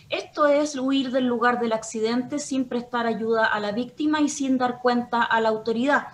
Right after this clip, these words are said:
por el cual se solicitan cuatro años de presidio menor en su grado máximo, inhabilidad perpetua para conducir vehículos de tracción mecánica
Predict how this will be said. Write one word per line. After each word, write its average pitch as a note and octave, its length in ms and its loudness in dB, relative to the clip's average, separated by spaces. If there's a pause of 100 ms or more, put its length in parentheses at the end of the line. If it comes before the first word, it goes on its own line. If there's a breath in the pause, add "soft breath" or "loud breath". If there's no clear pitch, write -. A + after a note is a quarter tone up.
(720 loud breath)
por D4 160 2
el D#4+ 140 0
cual C4+ 200 2
se D4 140 -4
solicitan B3+ 640 -2
cuatro D4+ 320 0
años D4 260 2
de C4 80 2
presidio B3 800 2
menor A3+ 300 2
en A3+ 80 0
su A3+ 180 -6
grado G#3+ 300 0
máximo, D4+ 720 4 (240 loud breath)
inhabilidad C#4+ 720 2
perpetua A#3+ 640 0
para A3 200 2
conducir G#3+ 560 -4
vehículos G#3+ 480 -4
de G#3 80 -6
tracción G3+ 460 -6
mecánica D#4+ 800 0